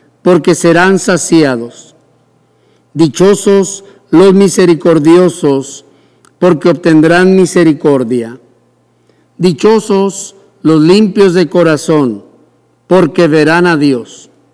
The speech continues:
Dichosos los que trabajan por la paz,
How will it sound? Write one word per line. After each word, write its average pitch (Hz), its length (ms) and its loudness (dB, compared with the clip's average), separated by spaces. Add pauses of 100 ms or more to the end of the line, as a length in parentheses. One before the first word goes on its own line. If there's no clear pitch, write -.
(800)
Dichosos 196 920 0 (240)
los 175 220 0
que 180 140 0
trabajan 180 680 -2
por 175 160 0
la 156 180 -2
paz, - 600 -6